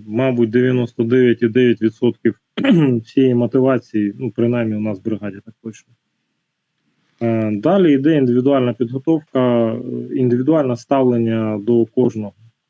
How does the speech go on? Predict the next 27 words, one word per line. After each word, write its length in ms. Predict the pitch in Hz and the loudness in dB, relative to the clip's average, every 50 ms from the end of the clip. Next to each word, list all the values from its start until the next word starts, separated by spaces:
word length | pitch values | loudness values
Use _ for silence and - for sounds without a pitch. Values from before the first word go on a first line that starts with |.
| _ _ _ _ _ _ _ _ _ _ _ _ - | _ _ _ _ _ _ _ _ _ _ _ _ -10
Е, 340 | 107 107 107 107 104 101 101 _ _ _ _ _ _ _ _ _ | -8 -6 -6 -4 -6 -6 -10 _ _ _ _ _ _ _ _ _
я 420 | - 117 110 135 139 139 135 123 107 _ _ _ _ _ _ _ _ _ _ _ _ _ _ _ _ _ _ _ _ _ | 0 2 2 4 4 4 2 0 -2 _ _ _ _ _ _ _ _ _ _ _ _ _ _ _ _ _ _ _ _ _
так 220 | - 139 131 - | -4 -4 -4 -4
собі 640 | - - 135 123 117 123 127 123 120 117 113 113 110 107 110 113 117 120 | -4 -4 -2 -2 0 0 0 2 4 4 4 4 2 0 -4 -10 -10 -6
іноді, 720 | 127 127 127 127 123 113 110 113 113 113 110 107 107 104 104 | -4 -2 0 0 -2 0 2 2 2 2 2 0 -2 -4 -8
е, 400 | 110 110 110 107 107 107 107 110 - | -12 -14 -14 -14 -14 -14 -14 -10 -4
кажу, 300 | - 123 113 131 147 139 | -4 -2 0 0 -2 -2
що 180 | 131 - 123 | -2 0 0
я 160 | 120 123 127 | 2 2 2
можу 320 | 127 123 120 117 110 113 117 | 0 -2 -2 -2 -2 -2 -2
навіть, 500 | 117 117 117 113 107 - _ _ _ _ - | -2 0 0 0 -2 -4 _ _ _ _ -16
е, 220 | 110 110 113 117 113 | -16 -14 -14 -12 -8
я 160 | 113 113 113 | -4 -4 -2
не 120 | 113 113 | -2 -2
знаю, 260 | 113 110 117 117 110 107 | -2 -2 -4 -4 -2 -2
навіть 300 | 113 117 113 110 104 - _ _ | -2 -2 -2 -2 -4 -6 _ _
зараз 360 | - 110 120 117 110 107 - - | -4 -2 -2 0 -2 -4 -6 -6
собаку 380 | - 113 113 123 117 - - | -6 -2 -2 -2 -2 -4 -6
навчити 420 | 107 107 107 - - 107 - _ 104 | -8 -8 -8 -6 -8 -8 -8 _ -20
стріляти. 460 | _ - 113 107 107 104 101 101 _ _ _ _ _ _ _ _ _ _ _ _ _ _ _ _ _ _ _ _ _ _ _ _ - | _ -8 -6 -4 -4 -4 -6 -8 _ _ _ _ _ _ _ _ _ _ _ _ _ _ _ _ _ _ _ _ _ _ _ _ -8
Тому 240 | - 117 123 131 135 | -6 -4 -2 -2 -4
що, 480 | 131 - - 135 127 123 120 120 117 113 | -4 -2 -2 0 2 2 2 0 0 0
ну, 100 | 123 160 | 0 0
наприклад, 420 | 170 170 160 - 170 165 151 139 135 131 | 0 0 0 0 0 0 0 -2 -2 -2
в 20 | |
мене 260 | 135 135 135 135 131 | -2 0 0 0 0
було 800 | 123 120 127 127 131 135 135 131 131 127 123 117 113 113 113 | 0 0 2 2 4 4 4 4 2 2 2 0 -2 -2 -6